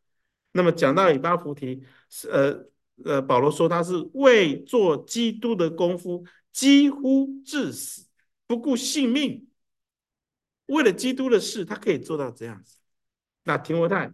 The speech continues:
也是如此，实在是挂念你们的事，别人都求自己的事，并不求耶稣基督的事。除了提摩太，除了以巴弗提，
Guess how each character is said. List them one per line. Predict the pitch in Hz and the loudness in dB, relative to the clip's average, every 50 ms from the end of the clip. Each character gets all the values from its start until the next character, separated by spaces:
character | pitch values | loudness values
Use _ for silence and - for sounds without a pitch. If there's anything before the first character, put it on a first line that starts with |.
| _ _ | _ _
也 | - 123 113 | -4 -4 -4
是 | - - 220 175 | -4 -4 -8 -6
如 | 131 120 123 135 | -6 -8 -10 -10
此， | 131 - - - _ _ _ _ _ _ _ _ _ _ _ _ _ _ _ _ | -12 -14 -20 -20 _ _ _ _ _ _ _ _ _ _ _ _ _ _ _ _
实 | - 185 196 | -10 -4 2
在 | 220 240 220 208 | 2 4 4 4
是 | 202 214 185 | 2 0 -4
挂 | 202 - 233 220 202 190 | 0 2 2 2 4 2
念 | 180 185 196 185 170 143 | 2 0 -2 -2 -2 -4
你 | 123 113 | -6 -8
们 | 113 117 | -8 -6
的 | 117 123 | -6 -6
事， | 120 - - - - 113 - _ _ _ | -6 -6 -14 -18 -18 -18 -20 _ _ _
别 | - 196 214 | 4 6 8
人 | 226 233 240 240 226 233 | 8 8 8 6 4 6
都 | 254 247 254 | 6 6 6
求 | 247 254 - 196 202 202 | 4 4 0 2 2 2
自 | 202 214 | -2 -2
己 | 240 214 180 | -6 -6 -4
的 | 156 160 160 | -2 -4 -4
事， | 160 - - 180 135 - - - - _ _ _ | -4 -6 -8 -8 -8 -8 -12 -20 -20 _ _ _
并 | 277 277 262 | 2 4 4
不 | 269 262 226 | 2 0 -2
求 | - - 175 175 | 0 0 0 0
耶 | 180 190 202 208 | 2 2 2 2
稣 | 196 202 202 208 208 | 2 0 -6 -8 -8
基 | 202 - 220 220 | -10 -14 -14 -12
督 | 208 226 233 | -8 -6 -4
的 | 220 - | -4 -4
事。 | - - - - 202 156 - _ _ _ _ _ _ _ _ _ _ _ _ _ _ _ | -4 -6 -12 -12 -14 -16 -18 _ _ _ _ _ _ _ _ _ _ _ _ _ _ _
除 | - - 165 170 | -10 -4 0 2
了 | 196 202 180 156 - - - _ | 2 2 2 -2 -6 -14 -20 _
提 | _ - 151 | _ -10 -8
摩 | 156 170 175 | -6 -6 -6
太， | 175 175 185 185 139 120 - _ _ _ _ _ _ | -6 -6 -8 -8 -8 -12 -16 _ _ _ _ _ _
除 | - - 165 | -10 -4 -2
了 | 170 180 180 175 | 0 2 2 2
以 | 151 120 110 | 0 -4 -8
巴 | 113 156 160 175 170 | -6 -6 -6 -6 -6
弗 | 165 - 131 | -8 -14 -20
提， | 120 _ 110 101 104 | -20 _ -20 -20 -20